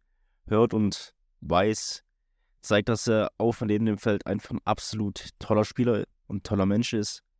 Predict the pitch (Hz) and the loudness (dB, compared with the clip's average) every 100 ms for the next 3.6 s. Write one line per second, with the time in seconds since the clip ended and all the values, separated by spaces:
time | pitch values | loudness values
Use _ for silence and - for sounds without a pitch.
0 | _ _ _ _ _ - 110 127 - 135 | _ _ _ _ _ -2 0 0 2 0
1 | 135 131 135 123 139 120 - 127 139 - | 2 0 -2 -2 -2 -2 0 2 2 2
2 | 139 107 127 135 143 127 - 117 120 123 | 0 2 0 0 -2 -4 -4 -2 0 0
3 | 123 117 107 - - | 2 2 0 -2 -8